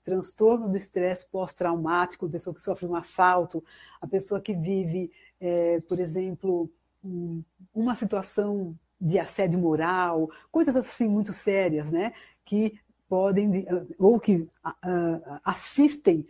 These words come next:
a uma situação de grande violência, ou sofrem de violência, de qualquer tipo, ela pode viver aí um transtorno de estresse pós-traumático.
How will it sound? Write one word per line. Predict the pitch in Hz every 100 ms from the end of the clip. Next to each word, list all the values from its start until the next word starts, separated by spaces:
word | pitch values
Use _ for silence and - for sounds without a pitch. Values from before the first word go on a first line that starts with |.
| _ -
a | 196
uma | 196
situação | 190 175 170 190 180
de | 170
grande | 165 175 151
violência, | 170 151 196 202 190 180
ou | 208
sofrem | - - 190 185 175
de | 165
violência, | 156 156 175 196 - 170 _ _ _
de | 226
qualquer | 196 196 -
tipo, | 202 202 240 - _
ela | 190 175
pode | 190 185
viver | 180 170 165
aí | 160 190 - _
um | 202 196
transtorno | 196 190 - 190 185
de | 185
estresse | - - 180 180 185 -
pós-traumático. | 180 165 - 160 165 160 156 151 -